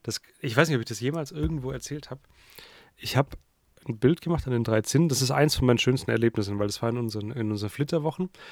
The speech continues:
Und dieses Gefühl da ganz oben in den Bergen, das ist so, ich weiß gar nicht, wie hoch das ist. Es ist nicht mega hoch, aber es ist so, du hast das Gefühl, du stehst über allem,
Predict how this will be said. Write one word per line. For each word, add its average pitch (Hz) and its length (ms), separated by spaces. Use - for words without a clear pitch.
Und 120 140
dieses 117 200
Gefühl 190 340
da 135 100
ganz 143 240
oben 147 300
in 131 60
den 113 160
Bergen, 160 420
das 113 140
ist 131 100
so, 117 340
ich 101 320
weiß 104 120
gar 101 100
nicht, 95 100
wie 101 80
hoch 113 160
das 107 100
ist. 110 180
Es 101 220
ist 104 140
nicht 110 140
mega 131 340
hoch, 143 220
aber 120 100
es 113 80
ist 135 100
so, 123 80
du 117 120
hast 127 120
das 120 100
Gefühl, 120 260
du 117 80
stehst 123 340
über 113 260
allem, 113 300